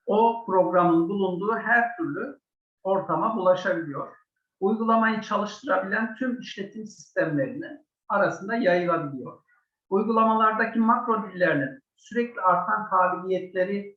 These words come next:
ve ağlar üzerinde yayılma olasılıkları bu türden virüsleri büyük tehdit haline getirdi. İlk makro virüsü Microsoft Word için yazılmış arkadaşlar. Bin dokuz yüz doksan beş yıl Ağustos'unda da tespit edilmiş.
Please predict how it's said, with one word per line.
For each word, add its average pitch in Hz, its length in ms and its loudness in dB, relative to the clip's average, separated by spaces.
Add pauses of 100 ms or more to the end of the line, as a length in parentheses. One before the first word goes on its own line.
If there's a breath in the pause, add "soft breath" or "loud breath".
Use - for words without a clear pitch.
ve 165 40 -4
ağlar 175 680 2
üzerinde 165 380 -4
yayılma 180 480 0
olasılıkları 160 920 -6
bu 233 140 -12
türden 170 380 0
virüsleri 185 440 -4
büyük 214 240 -6
tehdit 165 360 -4
haline 151 460 -2 (520)
getirdi. 196 640 -2 (760)
İlk 254 220 0
makro 226 400 2
virüsü 214 500 -4
Microsoft 214 600 -2
Word 196 360 2
için 160 280 -2
yazılmış 127 500 -4
arkadaşlar. 220 680 -2
Bin 202 60 -2
dokuz 196 200 -2
yüz 190 80 -8
doksan 185 440 0
beş 190 240 0
yıl 165 200 -2
Ağustos'unda 156 760 0
da - 220 -4 (360)
tespit - 360 -6
edilmiş. 139 680 -6